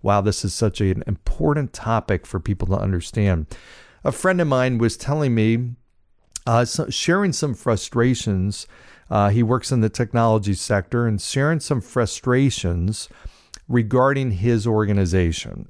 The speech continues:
And he said, "You know, I," and this has been ongoing, I've heard this multiple times from him, "that he's had difficulty with his leader, direct leader, um, and leaders in other parts of the organization."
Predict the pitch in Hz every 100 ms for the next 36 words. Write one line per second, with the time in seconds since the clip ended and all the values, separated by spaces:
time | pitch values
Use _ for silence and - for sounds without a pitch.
0 | - 117 107 95 - 127 117 120 123 123
1 | 117 117 117 104 - - - _ _ _
2 | _ - 117 107 107 - 110 92 113 107
3 | 107 98 107 104 90 85 - 113 98 92
4 | - 107 107 104 101 85 - 110 110 107
5 | 92 - - - 123 120 98 87 87 -
6 | - - - 110 117 101 131 110 - 113
7 | 107 95 143 165 175 - 139 123 123 104
8 | 98 120 107 90 127 120 98 98 104 110
9 | 90 80 92 117 107 - 95 117 147 -
10 | 87 82 80 95 123 - - - - -
11 | 110 104 101 101 101 101 101 - 135 120
12 | 120 120 - 127 135 180 185 160 139 139
13 | 127 135 143 - 127 123 - 113 110 110
14 | 107 98 95 90 104 95 -